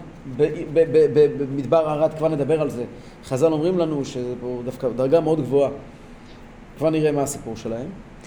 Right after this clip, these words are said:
חלק הולכים ויושבים עם הכנע-, עם, עם העמלקים. איפה רואים את זה? רואים את זה בשני מקומות. רואים את זה ב-, ב-, גם ב-, בסיפור של שאול.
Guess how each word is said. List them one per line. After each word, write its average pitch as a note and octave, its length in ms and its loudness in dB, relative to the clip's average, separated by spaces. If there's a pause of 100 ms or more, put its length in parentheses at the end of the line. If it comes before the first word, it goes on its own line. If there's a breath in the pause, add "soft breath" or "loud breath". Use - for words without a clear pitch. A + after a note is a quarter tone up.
(280 loud breath)
חלק C#4 380 2
הולכים A3 380 2
ויושבים F#3+ 300 0
עם G#3 140 -2
הכנע-, E3 380 -2
עם, E3+ 120 0 (100)
עם E3 100 -2
העמלקים. D#3 580 -4 (1120)
איפה D3 180 -2
רואים E3+ 240 4
את D#3 60 -2
זה? E3 100 -2
רואים F3 180 2
את E3+ 40 -6
זה E3+ 60 -4
בשני F#3 160 -4
מקומות. C3+ 320 -4 (760)
רואים F3+ 220 2
את E3 80 -2
זה E3+ 340 6 (1040)
ב-, C#3+ 400 6 (100)
ב-, C3+ 440 2
גם D#3+ 300 2
ב-, D3+ 60 0 (760)
בסיפור D3 380 -6
של D#3+ 160 -8
שאול. D3+ 460 0